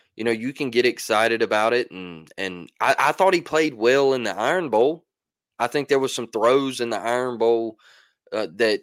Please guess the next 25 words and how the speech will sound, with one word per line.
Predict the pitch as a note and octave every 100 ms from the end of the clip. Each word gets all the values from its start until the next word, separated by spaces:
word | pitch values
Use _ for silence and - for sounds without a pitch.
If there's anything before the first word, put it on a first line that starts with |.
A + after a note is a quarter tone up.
| -
that | A2 G2
he | F#2 A#2+
could | C3
have | A2
been | F#2 F2+
helped | G#2 A#2 B2
on. | C3 C3 C3
I | A#2+
think | A#2 B2+ A#2+
there | A#2+
was | A#2
a | G#2
couple | A#2+ A#2
throws | A2 A#2 A2+ G#2+
in | G2+
the | F2
Georgia | F2+ A2 C3+ A#2+
game | A#2+ B2 A#2+
that | A2+
he | A#2
could | A#2+
have | A2+
been | A2+
helped | G2+ A#2 -
on. | A#2 A#2